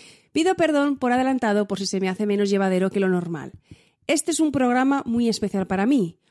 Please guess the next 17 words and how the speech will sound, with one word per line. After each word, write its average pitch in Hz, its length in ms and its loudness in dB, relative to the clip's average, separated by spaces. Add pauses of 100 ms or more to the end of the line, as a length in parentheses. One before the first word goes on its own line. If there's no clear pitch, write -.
(200)
pues 226 280 -2
tres 302 260 0
de 220 80 0
las 196 200 -4
cinco 320 340 0
mujeres 214 520 -2
que 208 140 0
más 262 220 -2
admiro 190 600 -2 (100)
en 208 160 -2
el 190 140 2
mundo 311 440 0 (360)
están 262 420 -4
compartiendo 233 720 -4
opiniones 190 640 -4
en 175 160 -14
él. 147 240 -18